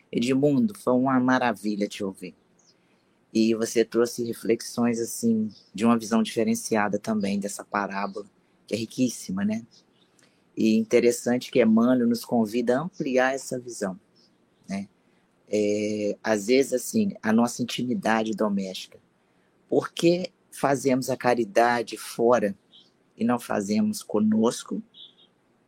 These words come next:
e para com as pessoas dentro da nossa casa? É a humildade, porque somos humildes,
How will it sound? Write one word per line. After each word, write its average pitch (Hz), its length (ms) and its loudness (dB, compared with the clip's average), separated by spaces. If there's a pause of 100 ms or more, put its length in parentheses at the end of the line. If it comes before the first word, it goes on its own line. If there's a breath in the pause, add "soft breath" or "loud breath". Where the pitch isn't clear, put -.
(120)
e 131 80 0
para 127 320 2
com 131 280 -4
as - 160 -6
pessoas 117 520 -6
dentro 110 280 -4
da 104 120 -4
nossa 101 300 -8
casa? - 440 -14 (1080)
É 117 180 6
a 120 80 6
humildade, 104 800 -2
porque - 240 -6
somos 135 580 -6
humildes, 135 880 2